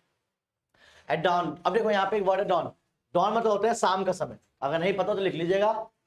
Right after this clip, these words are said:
शाम के समय को बोलते हैं dawn। तो शाम के समय दो जनवरी को their wave were, अ, जे-, होता है ना जायंट, तो जायंट मतलब क्या, बहुत बड़े बड़े होने लगे हैं, ठीक है।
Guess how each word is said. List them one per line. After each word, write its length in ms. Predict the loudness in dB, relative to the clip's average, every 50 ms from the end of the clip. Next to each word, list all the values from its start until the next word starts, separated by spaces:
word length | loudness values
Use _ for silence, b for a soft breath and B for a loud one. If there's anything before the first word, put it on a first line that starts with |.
| _ -8
शाम 380 | -2 0 2 2 2 0 0
के 80 | -2 0
समय 220 | 0 0 0 0
को 80 | 0 0
बोलते 240 | 0 0 0 0 0
हैं 80 | 0
dawn। 160 | 0 0 -2 -4 -8 _ _ _ _ _ -8
तो 80 | -4
शाम 360 | 0 2 2 2 2 2 0 0
के 120 | 0 0
समय 360 | 2 0 0 0 -2 -4 -2
दो 220 | -2 0 0 0 2
जनवरी 340 | 0 0 0 2 0 0
को 340 | 0 -2 -2 -4 -4 -4 -8 _ _ _ 0
their 220 | 0 2 2 2
wave 260 | 2 2 2 2 2
were, 200 | 2 2 2 0 -2 -4 -10 _ _ _ -2
अ, 140 | 0 0 0 0 -4 -8 -12 -10 -6
जे-, 180 | -6 -6 -6 -6 -12 -16 -20 -20 _ _ _ -4 -2
होता 200 | 0 2 2 2
है 160 | 2 0 0
ना 160 | -2 -4 -8 -16 _ -2
जायंट, 400 | 0 2 2 2 0 -2 -4 -6 -12 -18 _ _ _ _ -16
तो 60 | -6
जायंट 280 | 0 0 2 2 2 2
मतलब 160 | 0 0 0
क्या, 120 | 0 -2
बहुत 220 | 0 0 0 0 2
बड़े 180 | 2 2 2
बड़े 160 | 2 2 2
होने 240 | 2 0 0 -2 -4
लगे 200 | -6 -8 -10 -12
हैं, 100 | -12 -10 -6
ठीक 120 | -4 -2
है। 220 | -2 -2 -4 -8